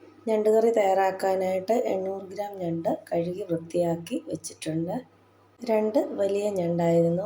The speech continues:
ഉണ്ടായിരുന്നത്. ഇനി അതിന് വേണ്ടിയിട്ട് ഉള്ളി, പച്ചമുളക്, ഇഞ്ചി, വെളുത്തുള്ളി ഇതൊക്കെ എടുത്ത് വെച്ചിട്ടുണ്ട്. തക്കാളി എടുത്ത് വെച്ചിട്ടുണ്ട്. ഇത്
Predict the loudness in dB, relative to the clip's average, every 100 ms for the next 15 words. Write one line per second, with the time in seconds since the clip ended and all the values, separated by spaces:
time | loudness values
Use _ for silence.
0 | -4 -4 -4 -2 -2 2 2 2 0 -12
1 | -20 -20 _ -4 0 0 0 -2 0 4
2 | 4 4 2 0 2 0 0 -6 _ _
3 | -8 -4 0 0 -2 -4 -4 -4 -2 -2
4 | 0 2 0 0 -6 -10 _ _ _ _
5 | _ _ _ _ _ -4 -2 0 0 0
6 | -2 -4 -8 _ -2 0 2 2 4 4
7 | 4 0 0 2 2 2 2 2 2 -2
8 | -4 -2 -2 -2 -4 0 2 2 0 -2
9 | -2 -2 2 0 0 -8 -6 -4 0 0
10 | 0 -6 _ _ _ _ _ _ _ _
11 | _ _ _ _ _ 0